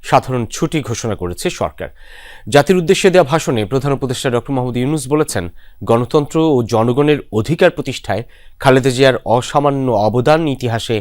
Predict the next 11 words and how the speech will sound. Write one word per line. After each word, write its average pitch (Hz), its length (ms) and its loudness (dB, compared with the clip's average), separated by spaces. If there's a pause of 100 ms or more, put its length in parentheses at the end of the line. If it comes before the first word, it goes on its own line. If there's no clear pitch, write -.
(300)
অম্লান 123 480 2
হয়ে 90 200 -6
থাকবে। 78 380 -8 (360)
শোকের 123 360 0
এ 101 40 -2
সময় 139 360 -2 (300)
দেশবাসীকে 110 580 -4
ধৈর্য 135 440 -2
ধরার 107 220 -4
আহ্বান 104 340 -2
জানান 92 280 -6